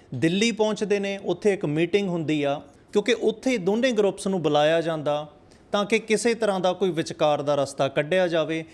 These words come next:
ਤੇ ਉਸ ਮੀਟਿੰਗ ਦੇ ਵਿੱਚ ਹੁੰਦੇ ਆ ਭਾਰਤ ਦੇ ਗ੍ਰਹਿ ਮੰਤਰੀ ਅਮਿਤ ਸ਼ਾਹ ਤੇ ਨਾਲ ਦੀ ਨਾਲ ਹੀ ਇੰਡੀਆ ਦੇ ਫਾਈਨੈਂਸ ਮਿਨਿਸਟਰ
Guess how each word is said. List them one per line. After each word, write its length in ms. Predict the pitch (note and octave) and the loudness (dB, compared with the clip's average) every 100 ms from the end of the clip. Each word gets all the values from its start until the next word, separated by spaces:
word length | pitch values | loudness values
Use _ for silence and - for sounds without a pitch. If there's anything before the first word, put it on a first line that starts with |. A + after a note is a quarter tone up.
| - - | -8 0
ਤੇ 80 | |
ਉਸ 340 | A3 F3 G#3+ A3 | 2 2 2 0
ਮੀਟਿੰਗ 400 | G3 F#3 F#3+ F3+ | 0 0 0 0
ਦੇ 100 | E3+ | 0
ਵਿੱਚ 240 | D#3+ D#3+ | -2 -4
ਹੁੰਦੇ 320 | D3 C3+ D3+ | -6 -2 0
ਆ 160 | C#3+ D3 - - - | 2 -2 -6 -20 0
ਭਾਰਤ 320 | F#3 D#3 D3 | 4 4 2
ਦੇ 200 | D3+ D#3+ | -2 0
ਗ੍ਰਹਿ 260 | C#3 D#3+ F#3 | 2 2 2
ਮੰਤਰੀ 420 | E3+ D3+ D3+ D3+ D3 | 0 -2 -2 -2 -2
ਅਮਿਤ 240 | F3+ F3 | 0 -2
ਸ਼ਾਹ 320 | F#3+ G#3 F#3+ F#3 - - | -2 0 0 -2 -12 -4
ਤੇ 100 | A3+ | 0
ਨਾਲ 320 | G3 D#3 F3 G3 | 2 2 2 2
ਦੀ 120 | G3 | 0
ਨਾਲ 220 | F3 D#3+ | 0 0
ਹੀ 140 | E3 F3 | 0 -2
ਇੰਡੀਆ 380 | F3+ F3+ F#3+ F3 | 0 2 2 2
ਦੇ 120 | E3 | 0
ਫਾਈਨੈਂਸ 540 | E3 E3 F#3+ G#3+ G3+ | 0 0 2 -2 -4
ਮਿਨਿਸਟਰ 540 | E3 C#3+ C#3 - E3 | -4 -4 -4 -4 -4